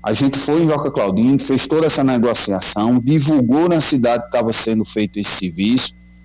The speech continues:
de, porque teve algumas situações que, que as contas já eram altas, porque existiam juros e multa. Porque como a água era, era disponibilizada e até então não era, não existia o pagamento,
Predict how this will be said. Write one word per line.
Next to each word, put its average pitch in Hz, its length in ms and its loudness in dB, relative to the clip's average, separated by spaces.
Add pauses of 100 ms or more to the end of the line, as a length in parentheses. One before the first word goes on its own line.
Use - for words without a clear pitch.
(180)
de, 113 220 -2
porque 139 540 0
teve 147 400 2
algumas 139 320 2
situações 139 480 -2
que, 131 220 2
que 135 100 -4
as 120 180 0
contas 117 300 -4
já 117 80 0
eram 110 240 0
altas, 139 480 0
porque 123 220 -6
existiam 139 520 2
juros 160 440 2
e 196 40 2
multa. 156 400 2 (680)
Porque 131 680 0
como 165 400 2 (140)
a 135 360 2
água 123 240 2
era, 123 380 2
era 117 220 0
disponibilizada 113 1120 0
e 113 100 -2
até 117 240 0
então 147 380 0
não 113 120 2
era, 104 380 0
não 113 240 0
existia 104 520 -2
o 98 40 -6
pagamento, 165 760 -2